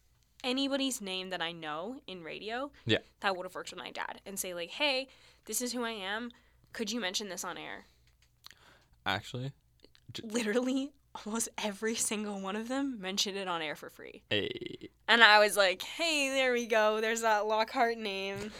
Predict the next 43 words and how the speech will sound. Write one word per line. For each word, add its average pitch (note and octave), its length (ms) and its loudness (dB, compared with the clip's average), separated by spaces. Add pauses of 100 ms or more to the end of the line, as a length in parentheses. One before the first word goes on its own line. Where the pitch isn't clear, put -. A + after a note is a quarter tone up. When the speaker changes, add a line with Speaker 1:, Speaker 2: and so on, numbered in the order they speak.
Speaker 1:
<laughs> - 140 -18
backing A#3+ 480 10
me A3+ 140 -2
up G3+ 260 4
right G3 240 0
now. G3+ 440 -2
Thanks, A3+ 280 -8
Dad." G3 380 0 (180)
<laughs> - 120 -8 (680)
Speaker 2:
Yeah. C3 160 10
Speaker 1:
Another C#4 180 8
thing D4+ 160 0
that's C#4+ 160 -2
interesting, G#3+ 420 -2
though, F3 160 -2
is F3 140 -2
that - 120 -4
my F3+ 160 -4
dad F#3+ 200 2
wasn't E3+ 220 -6
from F3 180 -12
Winnipeg. - 440 -14 (560)
You G3 120 -8
know, F3 100 -6
he's G#3 240 -6
from G#3+ 140 -6
Nova F3+ 160 -6
Scotia. - 340 -6
Speaker 2:
Yeah. G#3 100 2 (280)
Speaker 1:
So - 120 -4
the A3+ 100 -6
people B3 340 -6
that G3 140 -2
he G#3 140 -12
knows, D#3+ 360 -6
like, G3+ 160 -12
there's A3 240 -2
not, C#4 180 -2
like, F#3 140 -8
a - 100 -16
ton - 380 -8
of - 100 -10
them. - 280 -16